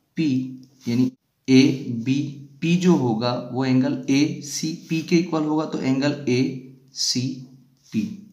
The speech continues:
ठीक है। तो इसे equation कितना मानेंगे हम, First मानेंगे।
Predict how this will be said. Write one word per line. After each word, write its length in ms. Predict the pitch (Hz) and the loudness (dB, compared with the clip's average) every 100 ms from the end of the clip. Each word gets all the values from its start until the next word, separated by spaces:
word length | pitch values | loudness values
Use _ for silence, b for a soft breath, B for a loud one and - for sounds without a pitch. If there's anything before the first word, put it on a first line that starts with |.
| - | -12
ठीक 220 | - 131 | -8 -6
है। 160 | 160 175 B B B B | -6 -8 B B B B
तो 80 | - | -10
इसे 260 | 110 127 147 | -6 -2 0
equation 380 | 143 143 135 147 | 0 -2 -2 -6
कितना 280 | 147 147 | -6 -4
मानेंगे 440 | 143 131 131 131 135 | -2 2 6 6 4
हम, 500 | 131 180 - - - _ _ _ _ _ _ | 0 -4 -6 -12 -20 _ _ _ _ _ _
First 420 | - - 139 139 | -14 -4 -4 -2
मानेंगे। 600 | 151 143 139 139 139 139 | -4 -4 -4 -2 -4 -6